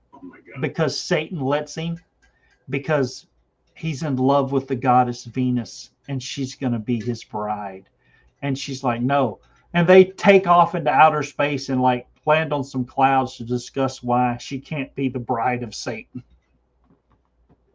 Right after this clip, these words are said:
Speaker 2: <laughs> I'm like, "This is so weird."
Speaker 1: Yeah, that's,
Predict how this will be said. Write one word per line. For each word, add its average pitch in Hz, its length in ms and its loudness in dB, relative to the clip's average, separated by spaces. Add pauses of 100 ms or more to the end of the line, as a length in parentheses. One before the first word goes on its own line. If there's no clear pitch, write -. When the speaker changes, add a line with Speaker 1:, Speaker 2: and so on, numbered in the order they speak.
(140)
Speaker 2:
<laughs> - 40 -18 (420)
I'm 208 380 2
like, 185 160 -2 (140)
"This - 320 0
is - 160 -6
so 185 320 2
weird." 170 640 -2 (3250)
Speaker 1:
Yeah, 98 280 -14
that's, - 500 -18